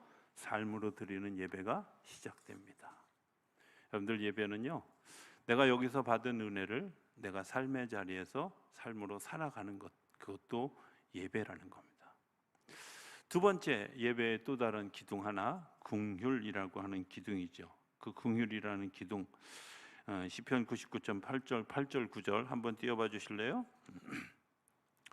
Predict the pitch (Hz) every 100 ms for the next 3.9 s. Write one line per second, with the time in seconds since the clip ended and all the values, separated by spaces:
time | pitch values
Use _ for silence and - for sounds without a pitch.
0 | - - - - 127 135 143 131 127 123
1 | 123 120 113 107 117 185 202 - - 113
2 | 98 107 101 110 104 101 101 110 117 120
3 | 117 - 104 - 101 - 139 196 -